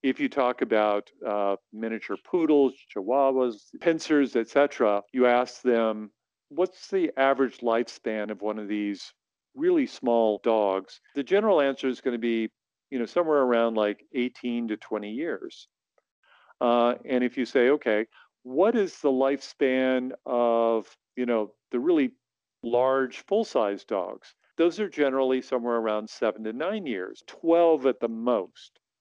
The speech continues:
I'll tell them, "Do you know that the, the only,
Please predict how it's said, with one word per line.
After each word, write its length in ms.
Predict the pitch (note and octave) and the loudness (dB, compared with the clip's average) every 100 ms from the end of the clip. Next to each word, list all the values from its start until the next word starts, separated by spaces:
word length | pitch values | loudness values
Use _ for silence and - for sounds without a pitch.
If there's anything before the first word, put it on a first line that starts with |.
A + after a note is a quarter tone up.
| _ _ _ _ _ _ _ | _ _ _ _ _ _ _
I'll 140 | C#3+ C#3+ | -4 -2
tell 240 | - B3 | -2 0
them, 300 | F3+ C3+ B2+ _ _ _ _ | 0 -2 -4 _ _ _ _
"Do 80 | D#3 | -6
you 140 | G3 | -2
know 340 | A3+ E3 D#3 E3+ | 0 4 4 4
that 280 | D3+ A#2 - | 2 -2 -4
the, 360 | B2+ B2 B2+ - _ | -4 -4 -6 -10 _
the 200 | C3+ B2+ | -4 -4
only, 560 | - E3 G#3 G#3+ G#3 E3 | 0 2 2 -2 -6 -8